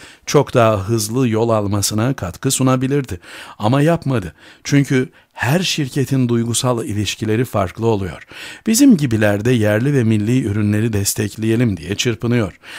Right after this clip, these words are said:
Ancak üzülerek söylüyorum, kamu kurumlarında ne böyle bir yaklaşım var ne de bilinç.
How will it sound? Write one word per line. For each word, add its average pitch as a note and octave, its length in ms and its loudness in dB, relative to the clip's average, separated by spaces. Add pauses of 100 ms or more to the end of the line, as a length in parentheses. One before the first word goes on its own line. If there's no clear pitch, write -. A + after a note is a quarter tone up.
(180)
Ancak E3+ 340 2
üzülerek E3+ 520 2
söylüyorum, B2 580 2
kamu D3 300 2
kurumlarında A2 720 2 (340)
ne B2 240 4
böyle D3 300 2
bir A2+ 80 0
yaklaşım A2 640 -2
var B2 300 0
ne G#2+ 160 0
de G#2 220 -2
bilinç. A2 440 0